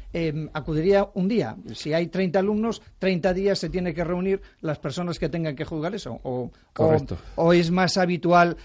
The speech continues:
Speaker 1: que se ponga un día y se hagan la valoración de dos, tres, cuatro trabajos.
Speaker 2: Sí, mira, eh,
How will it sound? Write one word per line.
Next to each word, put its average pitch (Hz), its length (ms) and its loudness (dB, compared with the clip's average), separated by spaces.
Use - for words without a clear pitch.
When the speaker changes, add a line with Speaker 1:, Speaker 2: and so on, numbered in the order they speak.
Speaker 1:
que 165 280 0
se 156 240 -2
ponga 165 340 0
un 175 80 2
día 190 200 4
y 180 60 4
se 156 140 -2
hagan 170 280 -2
la 135 100 -4
valoración 143 480 0
de 131 120 -4
dos, 147 260 -2
tres, 165 260 -4
cuatro 135 320 -8
trabajos. - 440 -8
Speaker 2:
Sí, - 240 0
mira, 127 320 6
eh, 117 360 -2